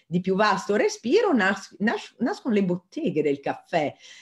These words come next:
è per quello che ho messo un caffettino lì basso delle slide, che è fumante.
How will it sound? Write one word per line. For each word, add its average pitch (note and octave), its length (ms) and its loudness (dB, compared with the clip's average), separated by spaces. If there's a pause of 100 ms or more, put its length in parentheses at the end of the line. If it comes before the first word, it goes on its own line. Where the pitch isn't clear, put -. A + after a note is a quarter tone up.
(120)
è E3+ 100 -6
per F3 140 0
quello G#3+ 180 4
che G3+ 100 -2
ho F3 60 4
messo F3 240 -2
un E3+ 80 0
caffettino F3+ 760 0
lì E3+ 160 2
basso D#3 420 0
delle D#3+ 240 0
slide, D#3+ 840 2
che E3 140 0
è - 20 0
fumante. E3 840 2